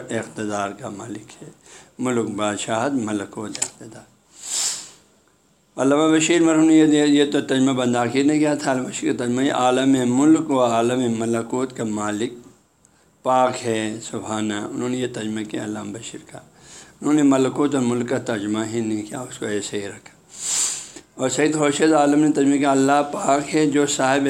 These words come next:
ملک و ملکوت ہے، انہوں نے بھی جو ہے ذو کا ترجمہ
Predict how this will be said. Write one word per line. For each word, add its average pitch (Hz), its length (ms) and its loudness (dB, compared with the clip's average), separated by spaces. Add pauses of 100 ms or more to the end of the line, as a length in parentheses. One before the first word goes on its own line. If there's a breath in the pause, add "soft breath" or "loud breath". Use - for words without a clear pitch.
ملک 139 400 2
و 127 120 2
ملکوت 110 580 -4
ہے، 120 100 -6
انہوں 135 260 2
نے 139 120 4
بھی 120 140 0
جو 113 180 -2
ہے 123 200 -4 (500 loud breath)
ذو 120 160 0
کا 117 100 -4
ترجمہ 110 360 -6